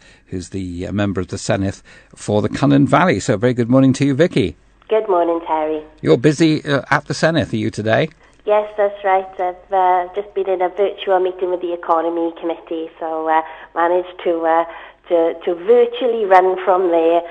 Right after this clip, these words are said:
Speaker 2: uh, onto the radio for you.
Speaker 1: <laughs> I know it's, it's put our world upside down, all this, hasn't it, really? 'Cause
Speaker 2: Yes.
Speaker 1: we're virtually appearing from all over the place, <laughs> really.
Speaker 2: Yes, that's right. And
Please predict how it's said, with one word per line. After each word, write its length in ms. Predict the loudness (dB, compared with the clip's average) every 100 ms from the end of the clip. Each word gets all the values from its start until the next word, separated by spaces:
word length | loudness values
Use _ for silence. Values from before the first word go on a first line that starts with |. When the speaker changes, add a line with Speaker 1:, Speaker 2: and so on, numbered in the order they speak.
| -8 -4
Speaker 2:
uh, 140 | -2 2
onto 340 | 2 0 -2
the 100 | 0
radio 480 | 0 -2 -6 -10 -10 -8
for 80 | -6
you. 840 | -6 -6 -10 -12 -14 -18 -14 -16
Speaker 1:
<laughs> 680 | _ -20 -20 -18 -18 -18 -10
I 80 | -4
know 120 | -4
it's, 180 | -6 -10
it's 200 | -12 -8
put 160 | -4 0
our 140 | 0
world 260 | 0 0 -2
upside 380 | -4 -2 -2 0
down, 300 | -2 -2 -2
all 160 | -4
this, 200 | -4 -4
hasn't 280 | -4 -4 -6
it, 40 | -8
really? 360 | -10 -10 -12 _ _ _ -8
'Cause 200 | -8 -8 -6
Speaker 2:
Yes. 240 | -6 -6 -6
Speaker 1:
we're 120 | -6
virtually 500 | -4 -2 -4 -4 -6
appearing 400 | -4 -4 -2 -4 -6
from 140 | -4
all 140 | -2
over 200 | -2 -2
the 120 | -6 -8
place, 420 | -10 -10 -14 -6
<laughs> 40 |
really. 280 | -6 -4 -8 -10 -20 -20 _ -2
Speaker 2:
Yes, 240 | 0 0 0
that's 220 | -2 0 4
right. 300 | 4 4 2
And 240 | 2